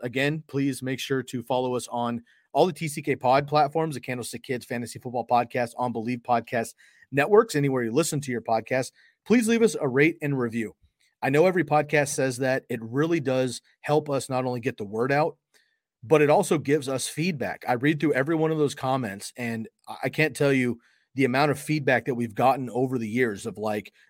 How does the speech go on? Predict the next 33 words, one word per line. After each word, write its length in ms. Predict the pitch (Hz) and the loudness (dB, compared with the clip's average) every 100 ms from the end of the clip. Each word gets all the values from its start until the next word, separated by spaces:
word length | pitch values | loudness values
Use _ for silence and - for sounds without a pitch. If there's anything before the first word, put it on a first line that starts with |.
| 107 | -6
better 340 | 135 139 139 | 2 4 6
audio. 360 | 131 127 101 92 | 6 6 2 -6
So 160 | - | -6
we 60 | 113 | -8
increased 340 | 107 147 143 | -4 -2 2
audio. 320 | 135 120 101 - | 2 2 -2 -6
Let's 220 | 123 117 | -8 -2
get 160 | 151 | -2
some 120 | 147 143 | -2 0
guests 280 | 143 139 | 2 2
on. 140 | 117 98 | -2 -6
We 80 | 101 | -2
got 200 | 127 123 | -2 -2
some 140 | 131 | -2
guests 260 | 127 135 - | 0 0 -2
on. 140 | 92 - - _ | -8 -10 -20 _
How 100 | - | 2
about 160 | 151 170 | 4 4
some 140 | 151 | 2
co-hosts? 480 | 143 165 139 107 - | 0 2 4 2 -4
Well, 200 | 113 110 | -6 -2
I 100 | 113 101 | -2 0
gathered 280 | - 131 143 | 2 4 4
up 100 | 147 | 2
some 100 | 143 | 0
co-, 300 | 151 143 127 | 2 2 2
co-hosts. 440 | - 160 131 117 127 | 0 2 2 0 -2
Now 100 | 120 | -4
we 80 | |
bring 200 | 120 131 | -4 -6
you 100 | 123 - | -6 -4
excellent 380 | 139 - 143 117 | -6 -4 -6 -2
content. 440 | 123 120 127 120 | -2 -2 -2 -4